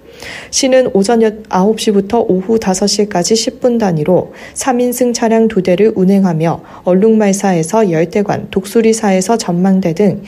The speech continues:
상행길만 두 개 코스로 운행된다고 밝혔습니다. 끝으로 날씨입니다. 오늘 전국 대부분 지역에서 비 또는 눈이 오겠고 강원 영동에는 많은 눈이 오겠습니다.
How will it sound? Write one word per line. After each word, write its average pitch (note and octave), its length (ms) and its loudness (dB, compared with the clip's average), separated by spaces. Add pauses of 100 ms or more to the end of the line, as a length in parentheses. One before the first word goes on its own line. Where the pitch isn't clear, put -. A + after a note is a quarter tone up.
(140)
상행길만 A#3 800 0
두 G#3 160 0
개 A3+ 140 2
코스로 F#3 640 -2
운행된다고 F#3 720 0
밝혔습니다. F3+ 720 -6 (2000)
끝으로 C4+ 420 2
날씨입니다. E3 720 -2 (240)
오늘 B3 260 4
전국 B3+ 380 0
대부분 A#3 420 2
지역에서 A3+ 540 0
비 G#3 220 0
또는 A3 280 4
눈이 G3 260 4
오겠고 F3+ 600 0
강원 A#3 380 2
영동에는 A3 580 2
많은 G3+ 320 2
눈이 F#3+ 280 2
오겠습니다. D3+ 680 -4